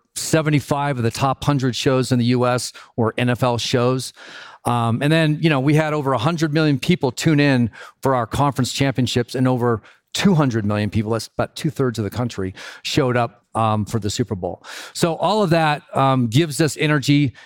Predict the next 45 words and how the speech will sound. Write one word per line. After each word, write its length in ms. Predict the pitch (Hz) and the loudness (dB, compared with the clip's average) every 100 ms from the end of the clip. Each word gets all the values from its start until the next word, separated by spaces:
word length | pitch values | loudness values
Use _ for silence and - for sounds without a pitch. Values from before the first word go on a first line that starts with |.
| - | -8
It 100 | - | -4
gives 360 | 120 151 147 151 | 0 0 0 0
us 160 | 147 - | 0 2
the 100 | 147 | 2
indication 560 | 135 - 147 139 147 | 2 2 2 2 2
that 80 | 127 | 0
what 220 | 127 131 | 2 0
we're 100 | 131 | 0
doing 520 | 120 127 127 127 127 - - | 0 2 2 2 0 -4 -6
is 140 | - 113 | -2 0
going 260 | 139 131 | 2 2
in 80 | 127 | 2
the 80 | 120 | 2
right 220 | 120 123 | 0 0
direction. 580 | 117 117 120 - 127 120 - - - - | 0 0 0 -2 -2 -2 -6 -18 -20 -8
Um, 300 | - 120 120 | -2 -2 0
and 120 | 151 190 | 0 0
I 80 | |
should 140 | 214 208 | 2 2
also 260 | 185 170 | 4 2
note 260 | 175 165 170 | 2 2 2
that 120 | 160 135 - | -2 -4 -2
the, 200 | 151 147 151 | 0 0 -2
the 140 | 117 | -4
brand 400 | 98 117 127 143 | -2 0 0 2
resurgent-, 580 | 170 - 180 170 175 175 - - - | 0 2 0 0 -2 -2 -12 -18 -4
resurgence 540 | 139 143 180 175 175 | 0 2 2 2 2
has 160 | 147 131 | 2 0
also 320 | 143 147 160 | 0 0 0
helped 420 | 131 151 165 - | 0 0 -2 -2
us 140 | 135 120 | -2 -2
secure 640 | 139 - - 160 123 110 - - - | -4 -2 2 2 2 0 -6 -16 -4
some 220 | 131 120 | 0 2
very 220 | 151 165 | 2 2
important 460 | 151 - 147 127 120 | 0 0 0 2 2
long-term 800 | 127 135 131 - 135 131 120 107 - - | 2 2 0 -2 0 2 2 -2 -8 -8
agreements 640 | 120 113 160 208 135 117 | -4 2 2 4 2 0
with 100 | 147 | 0
our 120 | 127 123 | 0 0
broadcast 580 | 127 131 127 135 120 | 0 0 0 0 0
partners 320 | - 120 113 113 | -2 -2 0 -2
that 100 | 123 | -2
will 120 | 113 | 0
go 180 | 120 110 | 0 0
years, 500 | 110 123 120 104 | 0 0 0 -4